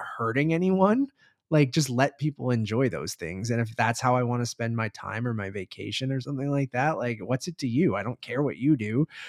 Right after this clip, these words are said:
So, like, I always found it, that was weird when I would talk to oth-, other adults and say, like, "We did that," or, and now I don't,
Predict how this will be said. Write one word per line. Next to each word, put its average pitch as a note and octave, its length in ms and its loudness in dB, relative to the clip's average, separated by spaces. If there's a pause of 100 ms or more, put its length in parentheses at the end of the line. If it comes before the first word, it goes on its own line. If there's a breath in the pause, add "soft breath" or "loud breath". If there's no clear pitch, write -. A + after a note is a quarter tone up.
So, - 160 0
like, D#3+ 160 10
I E3 60 12
always G#3+ 200 12
found G3 300 10
it, - 160 0
that C#3+ 160 8
was C#3+ 160 4
weird A#2+ 340 4
when G#2+ 140 2
I G#2+ 60 0
would G#2+ 120 -2
talk F#2+ 220 -4
to E2+ 100 -2
oth-, F#2+ 160 -2 (140)
other G#2+ 240 -2
adults F#2+ 420 -8
and F#2+ 140 -14
say, G2 180 -8
like, F#2+ 220 -8
"We F#2 100 -16
did F2+ 240 -12
that," F2 260 -10
or, E2+ 140 -10
and G2+ 140 -8
now D3 200 4
I G2+ 120 -2
don't, D#2+ 240 -14